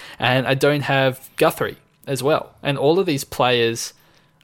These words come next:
are really good, and I don't own them. So I'm saving my last two midfield spots, probably for one of them for Neil, just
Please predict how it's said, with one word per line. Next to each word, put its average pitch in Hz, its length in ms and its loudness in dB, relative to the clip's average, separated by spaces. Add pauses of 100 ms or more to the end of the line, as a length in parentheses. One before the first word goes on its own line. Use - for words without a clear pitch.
(120)
are 131 180 0
really 135 380 0
good, 123 380 -2
and 117 120 -4
I 117 60 0
don't 120 280 0
own 117 200 -2
them. 110 160 -8
So 117 300 2
I'm 131 180 -2
saving 139 420 0
my 113 420 0
last 117 360 0
two 147 180 -4
midfield 120 380 -4
spots, - 460 -4 (420)
probably 220 320 6
for - 160 -4
one 147 280 -2
of 139 80 -2
them 123 120 -4
for - 140 -6
Neil, 120 300 -2
just - 340 -12